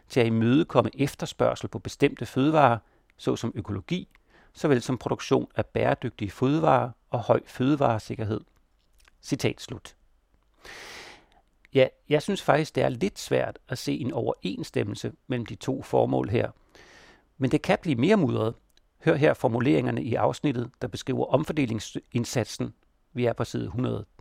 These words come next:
tretten, hundrede fjorten til dem, der selv vil læse det, hvor der under overskriften Oversigt over målet om en mere retfærdig fordeling og en mere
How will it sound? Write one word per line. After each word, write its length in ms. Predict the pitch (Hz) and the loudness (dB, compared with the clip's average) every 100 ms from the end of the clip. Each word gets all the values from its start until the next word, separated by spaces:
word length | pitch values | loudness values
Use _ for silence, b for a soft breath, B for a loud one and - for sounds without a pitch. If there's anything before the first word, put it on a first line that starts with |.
| - | -8
tretten, 360 | - 113 135 | 0 0 0
hundrede 240 | 110 117 113 | -4 -4 -6
fjorten 540 | - 120 156 196 165 - | -2 4 6 4 -4 -6
til 140 | 127 | -4
dem, 140 | 110 | -4
der 100 | 113 | -6
selv 260 | 110 147 165 | -4 -4 -2
vil 100 | 123 | -4
læse 240 | 110 107 - | -4 -4 -6
det, 120 | 120 - _ B B B B | -10 -10 _ B B B B
hvor 120 | 139 | 6
der 160 | 139 | 6
under 180 | - 160 | 6 4
overskriften 800 | - 127 165 - 135 - - 117 - _ B B B B B _ | 4 4 2 2 0 -2 -6 -8 -10 _ B B B B B _
Oversigt 480 | 147 190 - 143 - | 6 6 2 -2 0
over 200 | - 110 | 2 2
målet 460 | 110 127 170 147 143 | 4 4 4 4 2
om 120 | 120 110 | 0 0
en 120 | 104 | 0
mere 200 | 117 143 | 0 0
retfærdig 560 | - - - 135 123 | 0 -2 2 2 0
fordeling 580 | - - 165 185 135 123 | -6 -2 -2 -2 -4 -4
og 100 | - | -4
en 140 | 110 110 | -4 -2
mere 180 | 120 | -2